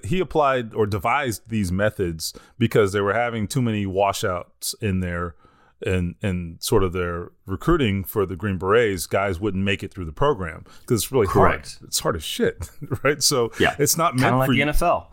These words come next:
Speaker 1: Exactly.
Speaker 2: <laughs>
Speaker 1: Ex-, that's exactly right. How many guys wash out of the N F L, right? Guys who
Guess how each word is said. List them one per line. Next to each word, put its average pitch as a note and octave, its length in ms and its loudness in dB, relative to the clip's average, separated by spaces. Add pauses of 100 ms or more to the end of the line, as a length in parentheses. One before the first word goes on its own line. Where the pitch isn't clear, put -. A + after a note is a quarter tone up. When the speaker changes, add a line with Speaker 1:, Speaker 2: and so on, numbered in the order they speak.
Speaker 1:
Exactly. D#3+ 680 4
Speaker 2:
<laughs> - 20 -4
Speaker 1:
Ex-, C#3+ 280 0
that's C3 220 0
exactly A2 500 0
right. C#3+ 240 0
How A2+ 100 -2
many C3 220 -2
guys B2+ 340 -2
wash G#2 360 -2
out A#2 120 0
of A#2+ 80 -2
the B2+ 120 0
N C3+ 80 0
F B2+ 120 -6
L, D3+ 200 2
right? A#2+ 200 -2
Guys G#2+ 280 -4
who B2 140 -4